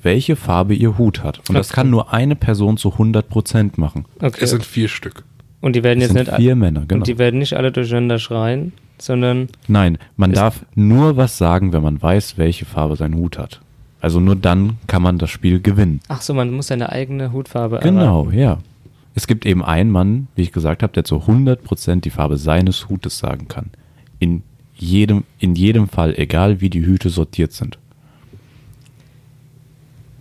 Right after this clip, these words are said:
Speaker 1: Soll ich euch einen Tipp geben?
Speaker 2: Nee, lass mal, lass mal, lass mal. Ich überleg kurz. Also
Speaker 3: Ich bin auch am Überlegen.
Speaker 2: die Person, die ganz oben sitzt, würde es direkt sagen, wenn sie vor sich zweimal dieselbe Farbe sieht.
Speaker 1: Das ist korrekt.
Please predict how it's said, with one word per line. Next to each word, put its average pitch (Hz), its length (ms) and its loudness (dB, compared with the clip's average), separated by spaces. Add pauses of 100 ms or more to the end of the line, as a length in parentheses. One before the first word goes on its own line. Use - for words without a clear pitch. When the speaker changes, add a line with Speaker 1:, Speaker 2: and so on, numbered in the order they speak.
(720)
Speaker 1:
Soll 90 220 0
ich 98 140 0
euch 92 160 -2
einen 85 140 -2
Tipp - 260 -2
geben? - 200 -8 (360)
Speaker 2:
Nee, 139 260 2
lass 139 280 0
mal, 117 100 0
lass 113 180 0
mal, 120 60 0
lass 113 160 0
mal. - 80 -4
Ich 120 100 0
überleg 117 280 2
kurz. - 320 -8 (280)
Also 120 200 4
Speaker 3:
Ich 117 60 2
bin 101 80 -10
auch 104 60 -4
am 101 80 -8
Überlegen. 98 300 -12
Speaker 2:
die 127 100 0
Person, 123 560 2
die 123 120 -4
ganz 120 300 -2
oben 127 260 -2
sitzt, - 440 -4 (200)
würde 127 380 2
es - 380 -2 (200)
direkt 123 380 0
sagen, 117 460 2 (360)
wenn 120 200 2
sie 117 100 0
vor 120 240 0
sich 123 180 -2
zweimal 113 300 2
dieselbe 113 340 2
Farbe 107 340 0
sieht. - 340 -10
Speaker 1:
Das - 300 -2
ist - 220 -2
korrekt. 90 600 0